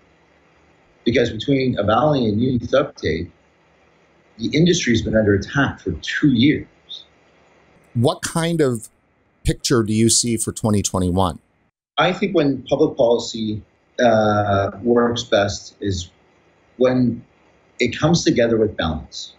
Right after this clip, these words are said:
Speaker 1: Balance is important. If you, uh, are going to see within a short period of time our submission to Health Canada.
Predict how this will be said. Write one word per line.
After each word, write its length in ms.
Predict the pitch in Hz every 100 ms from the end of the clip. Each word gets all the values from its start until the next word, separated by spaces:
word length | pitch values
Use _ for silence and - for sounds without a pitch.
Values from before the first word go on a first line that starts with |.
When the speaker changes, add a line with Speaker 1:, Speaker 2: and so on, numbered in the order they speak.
| _ _
Speaker 1:
Balance 460 | 131 151 170 165
is 120 | - 127
important. 420 | 104 - - - _ _ _ _ _ _ _ _ _ _ _ _
If 240 | 131 127
you, 680 | 131 127 123 120 117 117 - - _ _ _ _ _ -
uh, 420 | 120 113 107 107
are 240 | 117 113 - _ _
going 240 | 139 156
to 120 | 151
see 400 | - - 127 151 180 -
within 680 | 110 120 110 110 110 107 101
a 200 | 110 104
short 260 | - 123 110
period 260 | 120 110
of 80 | 104
time 260 | 123 123 120
our 180 | 117
submission 500 | 113 - 120 110 113
to 560 | 101 - 107 107 101 101 -
Health 340 | 104 98 -
Canada. 380 | 95 80 80